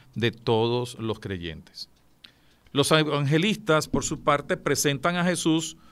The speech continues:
como el mensajero del reino de Dios que trae la salvación. La Pascua cristiana sirvió de soporte para configurar por primera vez la noticia de la muerte y resurrección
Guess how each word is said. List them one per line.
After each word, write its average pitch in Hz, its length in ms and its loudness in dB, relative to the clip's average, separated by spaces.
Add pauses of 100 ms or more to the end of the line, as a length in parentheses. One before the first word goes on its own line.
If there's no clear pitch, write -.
(300)
como 135 500 0
el 127 540 2 (120)
mensajero 139 760 2
del 131 180 4
reino 143 480 2
de 143 100 2
Dios 147 300 0
que 120 180 -4
trae 139 420 4
la 117 120 0
salvación. 90 560 -8 (960)
La 110 180 0
Pascua 147 360 6
cristiana 151 600 4 (420)
sirvió 143 440 4
de 190 100 6
soporte 139 840 2
para 117 220 0
configurar 123 580 0
por 160 200 -2
primera 131 380 0
vez 139 360 -2 (380)
la 120 140 2
noticia 156 500 0
de 170 80 2
la 139 100 2
muerte 151 360 -2
y 151 40 0
resurrección 143 800 -4